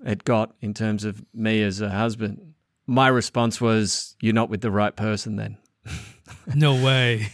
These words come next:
Speaker 1: Mm. I'd be like, "Well, you, we're, we're obviously not with the right people." And that's, you know, that, that I'm sure if, when my wife listens to this, it bre-, breaks her heart that, that that's where I was as a, as a, as a man. Like, that's, I was just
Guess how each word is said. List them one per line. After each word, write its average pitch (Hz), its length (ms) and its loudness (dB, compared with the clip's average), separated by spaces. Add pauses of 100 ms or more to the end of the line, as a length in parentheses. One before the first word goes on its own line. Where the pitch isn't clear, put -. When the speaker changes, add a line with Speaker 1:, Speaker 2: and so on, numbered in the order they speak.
Speaker 1:
Mm. 113 540 0
I'd 110 140 0
be 123 80 4
like, 123 240 4
"Well, 123 100 4
you, 120 260 4
we're, 117 300 0
we're 127 160 4
obviously 113 260 -2
not 107 140 -2
with 95 120 -10
the 107 80 -4
right 101 220 -4
people." 113 400 -10 (300)
And 120 180 2
that's, - 360 0
you 151 80 0
know, 110 160 2
that, - 260 0
that 120 180 -4
I'm 117 200 -2
sure 117 240 0
if, 101 100 -4 (280)
when 107 120 -6
my 101 120 -4
wife 101 280 -4
listens 113 340 -10
to 113 120 -8
this, 113 200 -10
it 117 160 -10
bre-, 117 280 0
breaks 110 260 0
her 110 80 -6
heart 110 340 0
that, 98 160 -8 (520)
that - 240 -6
that's - 360 -4
where 110 240 0
I 104 60 4
was 104 540 -2
as 98 180 -6
a, 113 100 -8
as 101 160 -4
a, 104 280 -2
as 104 180 -2
a 110 60 2
man. 113 340 2
Like, 95 200 -6
that's, 110 300 0 (540)
I 120 120 2
was 113 180 2
just 120 280 0